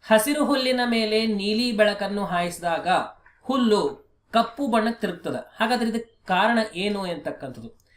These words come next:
ಇದಕ್ಕೆ ಪ್ರಮುಖ ಕಾರಣ ಅಂತಂದ್ರೆ, ಹಸಿರು ಹುಲ್ಲು ಹಸಿರ ಬಣ್ಣವನ್ನ ಹೊರತುಪಡಿಸಿ ಉಳಿದೆಲ್ಲಾ ಬಣ್ಣಗಳನ್ನ ಹೀರಿಕೊಳ್ಳೋದ್ರಿಂದ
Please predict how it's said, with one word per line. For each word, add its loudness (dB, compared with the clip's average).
ಇದಕ್ಕೆ 0
ಪ್ರಮುಖ 0
ಕಾರಣ 0
ಅಂತಂದ್ರೆ, -4
ಹಸಿರು -2
ಹುಲ್ಲು 2
ಹಸಿರ -4
ಬಣ್ಣವನ್ನ 0
ಹೊರತುಪಡಿಸಿ -6
ಉಳಿದೆಲ್ಲಾ 2
ಬಣ್ಣಗಳನ್ನ 0
ಹೀರಿಕೊಳ್ಳೋದ್ರಿಂದ -4